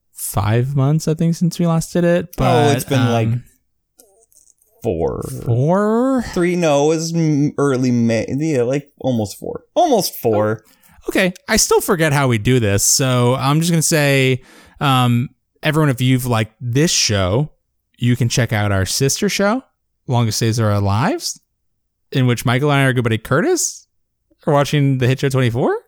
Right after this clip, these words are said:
Speaker 2: I watched the
Speaker 1: Uh,
Speaker 2: episode and took notes, and then you guys just left me out to dry.
Speaker 1: Yeah, um, it's hard to find time to do this shit, I'll be honest with you,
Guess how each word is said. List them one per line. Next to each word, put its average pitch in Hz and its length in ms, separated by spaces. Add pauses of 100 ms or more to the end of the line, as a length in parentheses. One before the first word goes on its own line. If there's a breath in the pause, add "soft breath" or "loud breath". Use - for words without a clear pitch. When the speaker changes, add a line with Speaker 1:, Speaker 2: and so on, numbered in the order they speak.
(160)
Speaker 2:
I 196 100
watched 330 320
the 160 140
Speaker 1:
Uh, 156 100
Speaker 2:
episode 151 220
and 127 120
took - 220
notes, 139 380
and 113 200
then 107 280
you 123 100
guys 107 400
just 95 400
left 127 240
me 139 120
out 120 180
to 117 80
dry. 98 420 (480)
Speaker 1:
Yeah, 202 640 (200)
um, 196 680 (340)
it's - 260
hard 277 260
to 175 100
find 147 300
time 131 600
to 135 100
do 120 200
this 113 160
shit, 110 420
I'll 139 120
be 131 120
honest 117 260
with 117 80
you, 110 220